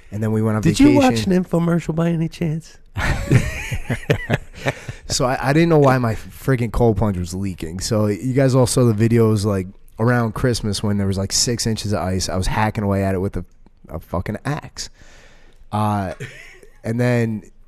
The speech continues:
Speaker 1: and then I got covid, so I backed off for a little bit. Then we,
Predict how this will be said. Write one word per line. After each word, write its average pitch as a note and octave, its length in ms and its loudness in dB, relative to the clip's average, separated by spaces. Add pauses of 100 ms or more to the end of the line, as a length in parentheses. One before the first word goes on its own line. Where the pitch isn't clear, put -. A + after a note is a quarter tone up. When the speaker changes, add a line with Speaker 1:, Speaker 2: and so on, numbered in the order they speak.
(800)
Speaker 1:
and B2+ 100 0
then B2+ 80 2
I B2 80 2
got C3 200 6
covid, A#2+ 420 4
so A#2 120 -2
I G#2 60 2
backed G#2+ 340 0
off A2+ 180 0
for A#2+ 80 -6
a A2 40 -4
little G#2+ 200 -4
bit. A2 220 -2
Then A2+ 160 -2
we, A2+ 220 -2